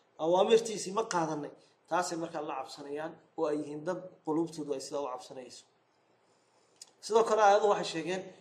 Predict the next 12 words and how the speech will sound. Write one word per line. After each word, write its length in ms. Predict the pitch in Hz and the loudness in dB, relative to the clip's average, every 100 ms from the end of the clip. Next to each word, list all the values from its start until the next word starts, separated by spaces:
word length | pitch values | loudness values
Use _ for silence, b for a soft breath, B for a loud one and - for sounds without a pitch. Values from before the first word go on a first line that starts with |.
| B | B
"وإذا 260 | 151 180 196 | 0 2 2
تليت 380 | 185 233 226 - | -2 0 0 0
علي-," 400 | 170 202 208 202 | -2 2 0 2
aayaddu 280 | 180 208 202 | 4 4 4
waxay 180 | 170 160 | -2 -2
sheegtay, 300 | 160 151 165 | -6 -6 -4
"وإذا 240 | 165 165 | -2 -4
تليت 400 | 160 202 180 160 | -4 -6 -6 -4
عليهم 480 | 151 190 175 165 156 | -4 -4 -6 -8 -4
آياته 680 | 151 156 196 180 - 147 143 | -2 0 0 0 -4 -10 -10
زادتهم 600 | 139 151 151 160 - 131 - | -6 -6 -4 -6 -8 -18 -16
إيمانا." 520 | 135 131 127 123 113 | -16 -12 -10 -10 -14